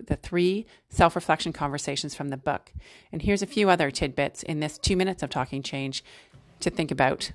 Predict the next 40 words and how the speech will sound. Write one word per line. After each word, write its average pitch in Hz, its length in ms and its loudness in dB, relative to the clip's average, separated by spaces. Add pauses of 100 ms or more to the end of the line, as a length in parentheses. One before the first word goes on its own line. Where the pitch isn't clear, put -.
when 160 120 0
you're 151 120 0
going 131 220 0
through 135 180 -8
change. 127 460 -4 (680)
First 190 220 0
conversation 190 500 2
to 190 100 0
have 185 140 4
with 190 140 -4
yourself, 202 420 0 (340)
let 180 220 8
it - 100 -4
go. 139 380 2 (480)
Elsa 202 240 6
from 196 180 2
Disney's 185 280 0
Frozen 147 320 0
said 143 160 -2
it 143 120 -8
best. 139 380 0 (220)
"What 208 100 2
do 226 60 2
you 226 60 4
need 214 160 2
to 208 100 0
let 196 180 6
go 190 180 6
of? 131 220 2 (160)
What - 220 2
can 180 280 0
you 151 120 -2
let - 180 -4
go 147 160 -2
of? 156 260 -6 (380)
What 202 140 2
is 226 100 2
holding 196 300 2
you 180 100 4
back? - 440 -2